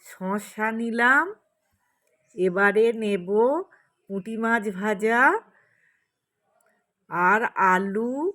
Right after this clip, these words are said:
আর তিতো শাক মাখা, তিতো শাক মানে গিমে শাক মাখা,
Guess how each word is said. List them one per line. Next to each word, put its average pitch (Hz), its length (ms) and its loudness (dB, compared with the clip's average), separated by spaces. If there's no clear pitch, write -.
আর 175 240 -2
তিতো 214 380 -4
শাক 247 420 -2
মাখা, 196 600 -2
তিতো 220 320 -4
শাক 220 360 0
মানে 214 260 -2
গিমে 202 340 -6
শাক 247 400 2
মাখা, 202 600 -4